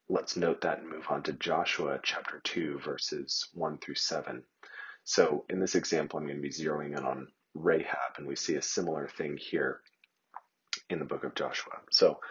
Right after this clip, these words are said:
starting in verse one of chapter two, quote, "And Joshua the son of Nun sent two men secretly from Shittim as spies, saying, 'Go view the land, especially Jericho.' And they went and came into the house of a prostitute whose name was Rahab,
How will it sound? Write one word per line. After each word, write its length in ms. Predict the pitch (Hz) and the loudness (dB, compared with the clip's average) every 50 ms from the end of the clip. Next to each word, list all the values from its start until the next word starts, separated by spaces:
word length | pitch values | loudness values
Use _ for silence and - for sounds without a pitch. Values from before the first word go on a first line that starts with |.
| - - - - - | -12 -12 -12 -10 -8
starting 340 | - - - 101 92 92 90 | -2 2 4 6 6 6 4
in 140 | 85 78 73 | 2 0 0
verse 280 | - 76 76 - - - | -2 -4 -4 -4 -6 -6
one 160 | 71 69 67 | -8 -8 -8
of 80 | 67 - | -6 -4
chapter 340 | - - - - - - | -4 -4 -4 -8 -10 -8
two, 300 | - - - 71 - 69 - _ _ _ - - - - - - - - - - | -6 -4 -4 -2 -4 -6 -10 _ _ _ -16 -16 -16 -18 -20 -20 -18 -20 -16 -14
quote, 400 | - - - - - - - - - _ _ _ _ _ _ - | -6 -2 -2 0 0 -2 -4 -8 -8 _ _ _ _ _ _ 0
"And 160 | 95 90 85 104 | 0 2 6 10
Joshua 380 | 101 98 107 - - 113 107 | 10 10 10 10 8 6 6
the 80 | 95 - | 6 4
son 220 | - - - 92 | 2 2 2 2
of 120 | 87 - 90 | 0 0 0
Nun 320 | 85 85 80 73 69 - | 2 2 2 2 0 -2
sent 340 | - - 104 92 - - - | 0 2 4 2 2 2 2
two 160 | - 110 98 | 4 4 4
men 260 | 98 92 87 85 82 | 4 4 2 2 2
secretly 520 | - - - - - - 82 - - 76 - | 0 2 2 2 2 2 0 0 0 -2 -2
from 200 | - - 82 80 | -2 -4 -2 0
Shittim 280 | - - 92 87 85 | 2 4 4 4 2
as 100 | 82 80 | 0 -2
spies, 480 | - - - 82 76 73 69 69 71 - | -2 0 2 2 4 4 2 0 -2 2
saying, 460 | - - 90 82 78 73 73 67 - _ - | 4 4 6 4 2 0 -2 -6 -6 _ 6
'Go 240 | - 90 98 104 | 8 10 10 10
view 200 | 95 92 95 92 | 8 6 2 0
the 140 | 92 - 98 | 2 2 0
land, 300 | 92 87 82 80 78 76 | 0 0 0 -2 -4 -4
especially 500 | 80 - - - - - - - - 85 | -6 -6 -4 -2 0 2 2 2 0 -4
Jericho.' 640 | - - 80 - - - - - - - - - - - _ _ - - - - - - - | -4 -4 -4 -2 -4 -4 -4 -4 -4 -4 -4 -6 -8 -12 _ _ -18 -16 -16 -16 -12 -4 -2
And 140 | 95 92 | 2 4
they 100 | 85 80 | 6 6
went 340 | 78 80 95 101 104 - - | 6 6 6 4 4 2 0
and 120 | 92 90 - | -2 -2 -2
came 280 | - - 104 101 101 | 2 4 4 4 4
into 140 | 101 - 95 | 4 2 0
the 80 | 90 87 | 0 0
house 320 | - - 87 87 - - | 2 2 2 2 2 0
of 80 | 85 82 | -2 -2
a 60 | - | -2
prostitute 680 | - - 107 101 - - - 87 - - 80 71 - | 0 2 0 2 2 -2 -6 -6 -4 -4 -4 -2 -2
whose 180 | - 87 - - | -4 -4 -2 0
name 160 | 87 82 80 | 0 0 0
was 200 | 80 78 - - | 0 0 2 4
Rahab, 460 | 85 85 85 - 82 76 73 - - | 6 4 6 4 2 2 0 0 -4